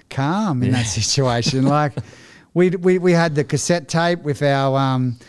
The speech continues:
Speaker 1: songs on it, and we were playing songs on the bus. We had music playing in the sheds. It was a
Speaker 2: Mm.
Speaker 1: real, real good atmosphere, real fun environment.
Speaker 2: Mm.
Speaker 1: And, um, I look back now going, "Wow, that was, that was a tough,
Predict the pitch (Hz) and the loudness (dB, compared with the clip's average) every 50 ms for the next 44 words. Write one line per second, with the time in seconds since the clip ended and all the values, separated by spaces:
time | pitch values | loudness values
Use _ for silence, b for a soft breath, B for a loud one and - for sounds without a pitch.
0 | B B - - - 175 170 175 180 180 170 156 175 180 180 180 180 156 147 147 | B B -12 -4 0 0 2 2 2 2 2 2 2 2 2 2 0 0 0 -2
1 | 139 - - 170 175 165 151 127 - 170 165 156 135 147 143 139 123 113 156 165 | -2 -2 0 0 2 2 0 0 0 0 0 2 2 2 0 0 0 0 0 -2
2 | 170 160 - 160 160 143 135 131 143 156 170 180 160 170 - - - 160 156 151 | -2 -2 -2 0 0 0 2 2 2 4 4 2 2 -2 -4 -4 -2 0 2 2
3 | 147 139 135 127 - - 156 160 175 175 156 175 170 160 160 175 165 160 175 196 | 2 2 0 0 -2 -2 0 0 0 0 0 -2 0 0 0 2 2 4 4 4
4 | 220 247 247 226 208 165 B B B B B B B B B B - 151 185 220 | 4 4 4 4 4 2 B B B B B B B B B B -2 0 2 2
5 | 240 214 147 120 143 156 147 139 131 135 160 165 - - - 165 160 139 123 120 | 2 2 0 -2 0 0 0 0 0 -2 -6 -6 -6 -4 -2 0 0 0 0 0
6 | 139 170 190 185 147 - - 143 139 147 160 151 139 123 110 92 - _ _ _ | -2 -2 -4 -4 -4 -6 -6 -4 0 0 2 2 2 0 -2 -4 -10 _ _ _
7 | _ _ _ _ _ _ - 131 123 113 127 131 143 156 160 147 127 110 104 - | _ _ _ _ _ _ -6 -4 -2 0 0 0 2 0 0 0 -2 -4 -8 -8
8 | 110 110 107 101 95 92 131 139 143 151 151 151 147 147 143 151 170 180 - - | -8 -6 -6 -6 -6 -6 -4 -2 0 0 0 0 0 0 0 -2 -2 -4 -4 -4
9 | 165 147 127 - - _ - 127 135 139 151 151 131 135 131 127 123 120 135 143 | -4 -4 -4 -6 -12 _ -8 -4 -2 -2 0 0 0 -2 -2 -2 -2 -4 -4 -4
10 | 143 135 139 156 151 131 127 110 104 98 - 143 131 117 104 107 92 - 127 127 | -4 -4 -4 -6 -6 -6 -8 -8 -8 -10 -10 -10 -10 -10 -12 -14 -12 -10 -8 -8
11 | 120 101 | -8 -10